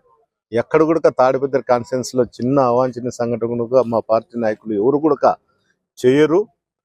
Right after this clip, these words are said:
దీనికి పూర్తి బాధ్యత కూడక మేము తీసుకుంటాము. ఏది ఏమైనా కూడక ఈ తెలుగుదేశం ప్రభుత్వం వచ్చిన తర్వాత కాన్స్టిట్యుయెన్సీలో ఏ విధమైనటువంటి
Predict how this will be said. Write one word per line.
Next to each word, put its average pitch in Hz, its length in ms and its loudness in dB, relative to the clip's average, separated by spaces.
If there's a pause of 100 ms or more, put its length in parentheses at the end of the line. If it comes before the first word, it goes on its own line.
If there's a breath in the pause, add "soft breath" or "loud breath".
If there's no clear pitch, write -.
దీనికి 123 280 -2
పూర్తి 143 360 2
బాధ్యత 123 380 2
కూడక 127 260 0
మేము 110 260 -2 (500)
తీసుకుంటాము. 120 540 0 (680)
ఏది 165 340 4
ఏమైనా 147 400 0
కూడక 117 300 -2 (680)
ఈ 117 120 -4
తెలుగుదేశం 139 560 0
ప్రభుత్వం 123 460 -2
వచ్చిన 110 260 -6
తర్వాత 113 460 2 (840)
కాన్స్టిట్యుయెన్సీలో 160 580 2 (140)
ఏ 131 120 4 (120)
విధమైనటువంటి 135 960 -2